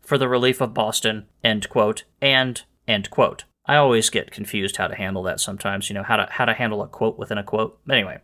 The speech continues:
if you hear me, if you hear me double, do that double end quote at the end of something, that's, that's what that is. Uh, so you gotta keep track of the quotes as I go along, otherwise you might lose track of, anyway, is that the third or fourth quote? Anyway. But yeah, I find that, that, that's a very interesting section.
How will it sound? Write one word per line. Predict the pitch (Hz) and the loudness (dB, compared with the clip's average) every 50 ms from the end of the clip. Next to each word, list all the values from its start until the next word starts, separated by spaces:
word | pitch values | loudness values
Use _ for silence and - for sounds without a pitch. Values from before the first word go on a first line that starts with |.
| _ _ _ _ _ _ | _ _ _ _ _ _
if | 151 - | -8 -4
you | 135 | 2
hear | 139 170 165 | 2 4 4
me, | 147 139 - | 4 2 4
if | 143 143 143 | 2 2 2
you | 151 147 | 2 2
hear | 143 165 156 | 4 4 4
me | 139 | 2
double, | 120 - 135 - 220 - | 4 4 4 4 4 0
do | - - 135 | 0 2 2
that | 120 - - 101 | 2 2 2 2
double | 127 120 113 113 - | 2 2 2 2 0
end | - 113 113 110 | 0 -2 -2 -2
quote | - - 117 117 - | -2 -2 0 0 -2
at | 110 - | -4 -4
the | 117 | -4
end | 110 107 | -4 -4
of | 107 - | -4 -2
something, | - 117 110 - 110 107 | -2 -2 -2 -2 -4 -4
that's, | 107 101 98 - - | -4 -2 -2 -2 -4
that's | - - - - - | -4 -6 -8 -10 -12
what | - | -14
that | - - - - | -14 -18 -20 -20
is. | - - - _ _ _ _ - | -20 -20 -20 _ _ _ _ -2
Uh, | - 117 117 110 110 | 2 4 4 4 4
so | 110 - 147 | 2 0 2
you | 143 | 4
gotta | 156 143 139 | 4 4 4
keep | - 147 120 | 4 2 0
track | - - 147 127 117 - | 2 4 4 4 6 4
of | 117 | 0
the | 101 | -4
quotes | 98 - - 123 113 - - | -2 2 2 2 2 2 0
as | 107 | 0
I | 110 104 | 0 0
go | 98 104 104 | 0 0 0
along, | 101 107 110 110 107 | 0 0 0 -2 -2
otherwise | 104 104 104 104 104 101 - | -2 -4 -2 -4 -4 -4 -4
you | 107 | -4
might | 104 104 | -4 -4
lose | - 98 - | -6 -6 -8
track | - - 110 107 107 | -4 0 0 0 0
of, | 104 104 | -2 -4
anyway, | 104 107 110 107 | -4 -4 -4 -4
is | 104 - | -4 -6
that | 110 104 | -6 -8
the | 107 - | -8 -6
third | - - 127 127 | -2 0 0 0
or | 113 101 | 0 -2
fourth | - - 117 110 - - | -2 -2 -2 -2 -2 -6
quote? | - - | -8 -8
Anyway. | 113 110 101 - 104 - - _ _ - - _ | -6 -8 -8 -8 -10 -16 -18 _ _ -20 -6 _
But | - 139 | 0 4
yeah, | 135 135 127 107 | 6 6 8 8
I | 123 147 | 8 6
find | - - 190 180 175 170 | 6 6 6 6 6 8
that, | 160 143 - - | 6 6 6 4
that, | 170 214 214 | 2 2 2
that's | 254 262 - - | 2 0 0 0
a | 294 | 2
very | - 240 175 143 | 4 6 6 6
interesting | 139 - - 135 - 131 107 | 4 4 2 0 0 0 0
section. | - - 117 110 110 - 104 98 - - | 2 2 2 2 2 0 -4 -6 -8 -8